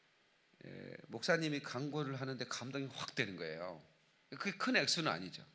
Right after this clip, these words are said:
그게 백오십만 원인가 그랬습니다. 예. 그때 당시 학비예요. 그게 한 학기 학비인데 제가 이제 그거를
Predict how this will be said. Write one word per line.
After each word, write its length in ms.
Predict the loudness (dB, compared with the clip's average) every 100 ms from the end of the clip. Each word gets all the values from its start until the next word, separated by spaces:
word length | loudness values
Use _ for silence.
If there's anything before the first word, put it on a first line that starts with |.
| _
그게 180 | -10 -2
백오십만 540 | 2 4 2 2 0
원인가 160 | 0 -2
그랬습니다. 440 | -4 -6 -6 -12 -20 -14 -10 -10 -10 -16 -10
예. 140 | -10 -10 -14 -20 -20 -20 -20 -20 -20 _
그때 240 | -8 0 2
당시 260 | 2 -2
학비예요. 520 | -6 -4 -2 -2 -2 -10 -20
그게 180 | -18 -18 -18 -16
한 140 | -6 -6
학기 200 | -6 -10
학비인데 540 | -6 -6 -2 -4 -6 -12 -20 -20 _
제가 260 | -8 -2 -2
이제 280 | -2 -8 -10
그거를 360 | -8 -6 -6